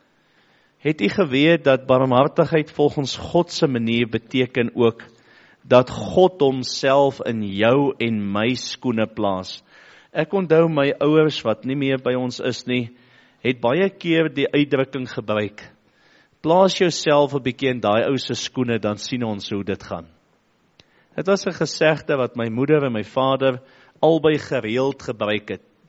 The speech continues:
Ek dink ons almal is bekend met daai uitdrukking. Kom ons lees in Hebreërs twee vers sewentien. Lees ons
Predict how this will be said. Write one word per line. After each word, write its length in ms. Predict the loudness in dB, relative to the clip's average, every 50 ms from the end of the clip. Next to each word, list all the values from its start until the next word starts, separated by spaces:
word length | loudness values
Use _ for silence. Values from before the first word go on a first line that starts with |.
| _ _ -14
Ek 160 | -14 -8 -6
dink 180 | -8 -6 -2
ons 180 | -4 -4 -4 -4
almal 260 | -8 -4 -4 -2 -4
is 120 | -4 -6 -6
bekend 460 | -10 -10 -10 -6 -6 -6 -6 -6 -10
met 120 | -10 -6
daai 180 | -4 -4 -4 -4
uitdrukking. 580 | -4 -8 -8 -8 -10 -10 -10 -12 -18 -18 -18 _ _ _ _ _ _ _ _ _ _ _ _ _ _ _ _ _ _
Kom 160 | -8 -6 -4 -4
ons 180 | -4 -4 -6
lees 420 | -6 -2 0 0 0 0 -2 -4 -2
in 320 | -2 0 0 -2 -2 -4 -4 -4
Hebreërs 640 | -6 -6 -2 -2 -2 -2 0 0 0 -2 -4 -10 -14 -12
twee 300 | -4 0 2 2 2 2
vers 480 | 0 0 0 0 0 0 -4 -12 -12 -6
sewentien. 680 | -4 -4 -2 -4 -6 -6 -8 -8 -8 -8 -8 -10 -12 -16 _ _ _ _ _ _ _ _ _ _ _ _ _ _ _ _ _ _ _ _ _ _ _ _ _ _ _ _ _ _ _ _ _ _ _ _ _ _ _ _ _ _ _ _ _ _ _ _ _ _ _ _ _ _ _ _ _ _ _ _ _ _ _ _ _ _ _ _ _
Lees 500 | -12 -8 -4 -2 0 -2 -2 -4 -8 -8
ons 600 | -6 -4 -2 -2 -2 -4 -6 -8 -14 -14 -16 -18